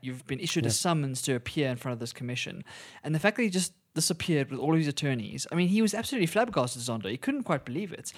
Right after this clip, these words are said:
Speaker 1: And so they adjourned the next two days because they had planned to have Zuma in, in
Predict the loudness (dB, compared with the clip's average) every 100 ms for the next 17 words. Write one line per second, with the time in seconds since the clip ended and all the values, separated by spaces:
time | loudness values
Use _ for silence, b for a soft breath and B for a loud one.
0 | B B B -4 0 6 8 8 10 12
1 | 12 8 4 2 0 2 4 6 6 4
2 | 2 4 2 2 2 4 4 2 2 2
3 | 2 2 0 -2 -6 _ -6 -6